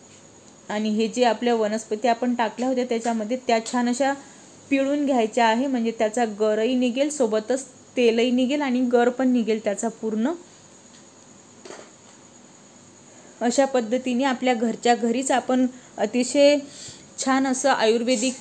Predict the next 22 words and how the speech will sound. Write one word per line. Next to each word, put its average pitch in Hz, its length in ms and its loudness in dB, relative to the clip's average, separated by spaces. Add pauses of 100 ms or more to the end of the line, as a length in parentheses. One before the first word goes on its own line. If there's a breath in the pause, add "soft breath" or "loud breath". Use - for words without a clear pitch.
तेल 247 280 4
तयार 247 240 4
करू 233 220 0
शकतो. 240 360 -2
त्यासाठी 233 500 0
काहीही 240 500 2
खर्च 240 240 -4
लागत 226 420 -2
नाही. 240 160 0
आपल्या 254 260 -2
परिसरामध्ये 220 840 0
असलेल्या 226 400 0
वनस्पतीपासूनच 220 1080 -2
हे 247 160 2 (480 loud breath)
तेल 254 200 8
बनतं 240 380 0
आणि 214 240 -2 (200)
केसांच्या 262 500 -2
ह्या 277 320 0 (440 loud breath)
समस्येसाठी 247 760 0
तुम्हाला 233 340 0
कुठलीही 233 680 -4